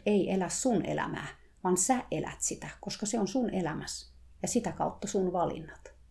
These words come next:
Ja tätä kautta taas päästään niihin rajoihin. Rajojen asettaminen ei ole ilkeyttä tai ei poissulje rakkautta. Päinvastoin.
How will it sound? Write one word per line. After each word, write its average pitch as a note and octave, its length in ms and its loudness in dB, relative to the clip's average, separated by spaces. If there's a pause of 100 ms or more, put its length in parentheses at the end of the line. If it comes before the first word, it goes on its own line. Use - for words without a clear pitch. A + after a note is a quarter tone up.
(280)
Ja F#3+ 60 0
tätä A3+ 220 6
kautta E3 280 4
taas D#3 220 -4
päästään E3 420 -2
niihin E3 240 0
rajoihin. D#3+ 640 -4 (280)
Rajojen G#3+ 480 8
asettaminen D#3 680 2
ei F#3 220 4
ole F#3 160 2
ilkeyttä E3+ 680 2 (420)
tai F3 160 4
ei F3+ 220 4
poissulje D#3+ 640 2
rakkautta. - 760 -2 (220)
Päinvastoin. F3+ 840 0